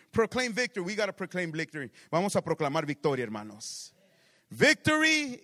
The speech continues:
in my life, en mi vida, in every area, en toda área, hermanos.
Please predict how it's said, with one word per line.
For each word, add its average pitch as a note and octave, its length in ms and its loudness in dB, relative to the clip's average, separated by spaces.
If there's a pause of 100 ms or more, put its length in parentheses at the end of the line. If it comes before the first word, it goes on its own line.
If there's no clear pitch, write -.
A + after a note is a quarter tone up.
in F3+ 120 0
my F3 140 4
life, C4+ 440 4
en A3 140 0
mi F3+ 100 0
vida, B3+ 500 2
in F#3 160 0
every A#3 400 2
area, G#3+ 220 0
en F3 80 -4
toda G#3 420 -2 (240)
área, E3 280 2
hermanos. A2 680 -14